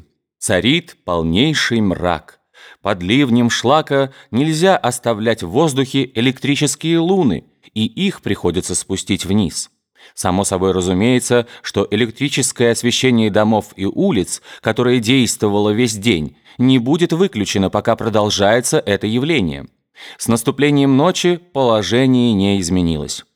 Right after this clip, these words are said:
Но взрывы, кажется, стали менее частыми и менее сильными. Ярость извержения как будто ослабевала, и дождь из пепла, относимый к югу довольно сильным ветром,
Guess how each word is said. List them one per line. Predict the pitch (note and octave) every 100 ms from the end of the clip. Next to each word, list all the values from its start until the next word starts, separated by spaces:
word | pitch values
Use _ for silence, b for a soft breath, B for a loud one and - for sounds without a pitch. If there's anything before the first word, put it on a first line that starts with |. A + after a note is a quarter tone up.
| _ -
Но | F#2 B2+
взрывы, | A2+ C#3 G#3 G3+
кажется, | F3 F3+ F#3 F#3+
стали | - D#3+ F3+
менее | D3 E3 E3+ E3+
частыми | - A#2+ A#2 - A2+ A2+ - B
и | G#2+
менее | F#2+ A2 C3 C#3 C#3
сильными. | - F2+ D#2+ D#2 D2+ D2+ - _ B B B
Ярость | E2+ C3 D3+ D3 -
извержения | B2+ A#2+ A#2+ G#2+ F#3 D3 A2+
как | G2+ A2
будто | A#2 D3+ D3
ослабевала, | D3+ - E3+ G3+ G#3+ G3 F#2 - B B
и | G#2
дождь | E2+ A2 A2 -
из | F#2+ -
пепла, | - E3+ F3 E2 D2 B
относимый | B - A2+ - C3+ B2
к | A#2+
югу | B2+ C3+ A2
довольно | A2 A#2 B2 B2
сильным | B2+ - A2+ F2+ F2+
ветром, | G#2+ F#3+ E3 D#3+ D3+